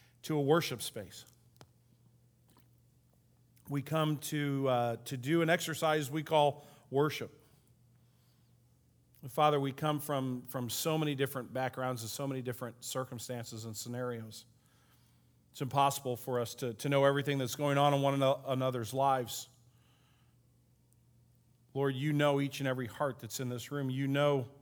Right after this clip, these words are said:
the struggles we have had this last week. You know where we have failed miserably. You know where we have had great joy. Lord, you know the moments where, uh, our lives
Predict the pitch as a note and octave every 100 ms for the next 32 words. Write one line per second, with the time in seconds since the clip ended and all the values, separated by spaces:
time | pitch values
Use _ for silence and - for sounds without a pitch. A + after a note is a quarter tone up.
0 | - _ - - - B2 - C#3+ D3 D3+
1 | C3 C#3+ C3 B2 C3+ C3+ B2+ B2+ A#2 -
2 | C#3 C3+ C3 C3+ C#3 C#3 C3+ C3 C3+ B2+
3 | - D3 D3+ C3+ B2+ - - - _ _
4 | _ _ _ - A#2 C#3 D#3 D3+ D3 C#3
5 | C#3+ C#3 C3 - - C3+ C3 B2+ B2+ B2
6 | A#2+ A#2+ A#2 - A#2 A2 G2+ - C3 A2+
7 | A2+ A#2 A#2+ A#2+ G#2+ - _ _ _ _
8 | _ _ _ _ _ _ _ _ - B2+
9 | A#2 B2+ B2+ A#2+ A#2+ C3 C3 A2 B2+ A#2+
10 | A#2+ A#2 G#2 G2+ A#2 A2 G2 B2 A#2+ A2+
11 | A#2+ C3 B2 - -